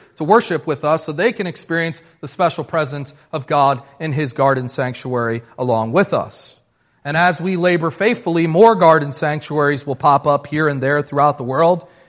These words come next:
until the whole world is one big garden sanctuary where people are worshiping God and meeting with him from one corner of the planet to the other.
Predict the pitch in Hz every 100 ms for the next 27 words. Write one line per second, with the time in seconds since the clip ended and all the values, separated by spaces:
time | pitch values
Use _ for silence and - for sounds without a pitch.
0 | _ 127 151 135 123 185 196 180 196 180
1 | 147 139 - _ 131 120 147 180 185 175
2 | _ - 151 170 160 139 _ _ 131 156
3 | 170 156 139 170 175 - 139 135 127 127
4 | _ - 127 165 147 151 135 131 185 -
5 | 147 135 123 135 127 127 120 - _ -
6 | 127 139 185 156 131 123 131 123 120 123
7 | _ - 131 123 156 165 151 160 147 143
8 | 131 127 - 156 156 127 123 - _ _
9 | - 120 120 143 131 107 107